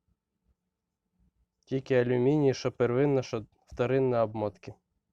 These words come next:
Ну все, будемо відновлювати трансформатор, потім вставляти і тестувати. Тестовий прогон.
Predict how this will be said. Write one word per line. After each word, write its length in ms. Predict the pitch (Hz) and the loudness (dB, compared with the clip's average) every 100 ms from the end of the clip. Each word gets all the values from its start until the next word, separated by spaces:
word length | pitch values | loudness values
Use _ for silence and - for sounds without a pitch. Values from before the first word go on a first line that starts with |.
| _ _ _ _ _ _ - | _ _ _ _ _ _ -8
Ну 80 | 170 | -6
все, 240 | - 185 | 0 0
будемо 380 | 156 175 170 165 | 0 -2 -2 -2
відновлювати 760 | 160 160 165 143 135 - 117 - | -4 -2 -2 -2 -4 -6 -16 -10
трансформатор, 680 | 131 131 135 139 160 - 120 - | -10 -8 -8 -6 -8 -8 -14 -10
потім 280 | 135 123 | -10 -10
вставляти 840 | 120 - 120 123 135 - 117 123 131 | -14 -12 -10 -8 -10 -10 -14 -14 -14
і 60 | 123 | -16
тестувати. 580 | - - 107 104 - 101 _ _ _ _ _ _ _ _ _ _ _ _ _ _ _ _ _ _ _ _ _ _ _ _ _ _ _ _ _ _ _ _ _ _ _ _ _ _ _ _ - | -20 -20 -18 -18 -20 -20 _ _ _ _ _ _ _ _ _ _ _ _ _ _ _ _ _ _ _ _ _ _ _ _ _ _ _ _ _ _ _ _ _ _ _ _ _ _ _ _ -8
Тестовий 480 | 147 139 - 131 127 | -6 -6 -10 -10 -10
прогон. 540 | - 117 113 110 | -10 -10 -8 -10